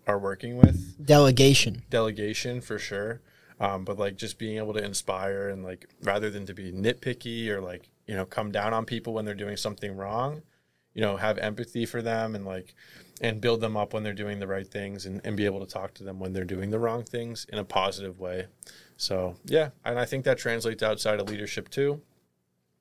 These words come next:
Speaker 1: Just being able to, like, have empathy for people, um, and understand that, like, you know, sometimes people do things that might bother you or make you feel bad, but, you know, ultimately they probably didn't mean it that way.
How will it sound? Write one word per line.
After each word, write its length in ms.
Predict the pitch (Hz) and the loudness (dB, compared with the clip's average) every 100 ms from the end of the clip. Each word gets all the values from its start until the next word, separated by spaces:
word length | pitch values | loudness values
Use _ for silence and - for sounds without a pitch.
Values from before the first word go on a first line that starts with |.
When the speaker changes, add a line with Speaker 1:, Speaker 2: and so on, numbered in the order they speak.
| - | -6
Speaker 1:
Just 220 | - - | -2 -2
being 180 | 117 107 | -4 -4
able 240 | 104 104 | -4 -4
to, 140 | 104 107 | -4 -4
like, 360 | 98 92 - - - - - - - | -4 -6 -8 -20 -20 -20 -20 -20 -2
have 180 | 113 110 | 0 2
empathy 400 | 110 110 120 117 | 0 -2 -6 -6
for 140 | - | -6
people, 600 | 120 120 110 117 113 110 - | -6 -6 -2 2 2 0 -6
um, 520 | - 98 92 90 90 - - - - - - _ | -2 -2 -2 -8 -14 -18 -20 -20 -20 -20 -20 _
and 160 | 120 107 | -2 -2
understand 640 | 107 101 - 104 104 110 | -2 -4 -4 -2 -2 -2
that, 100 | 110 | -2
like, 220 | 104 95 - _ _ | -2 -4 -8 _ _
you 80 | 117 | -6
know, 160 | 101 95 | -4 -4
sometimes 880 | - 104 113 107 104 104 - - - _ _ - | -6 -4 -4 -4 -4 -6 -6 -6 -10 _ _ -10
people 260 | 120 110 | -6 -6
do 200 | 98 113 | -2 -4
things 320 | 104 113 110 107 | -4 -6 -4 -4
that 120 | 104 | -6
might 280 | 95 92 95 _ | -6 -10 -12 _
bother 320 | 95 95 110 110 | -4 -2 -4 -6
you 260 | 110 113 | -6 -6
or 60 | 104 | -8
make 240 | 95 95 | -8 -8
you 60 | 98 | -6
feel 200 | - 101 | -2 0
bad, 400 | 101 98 101 104 | 2 0 0 -2
but, 280 | 98 92 - _ _ _ _ _ | -4 -6 -10 _ _ _ _ _
you 80 | - | -10
know, 120 | 92 85 | -6 -4
ultimately 580 | 92 - 110 101 101 | -4 -6 -6 -4 -4
they 200 | 98 - 107 | -4 -2 -2
probably 340 | - 98 101 | 0 -2 -4
didn't 240 | 95 92 | -8 -10
mean 160 | 98 107 | -6 -6
it 100 | 104 | -2
that 180 | 107 101 | -2 -2
way. 440 | 104 101 101 101 | -4 -6 -6 -8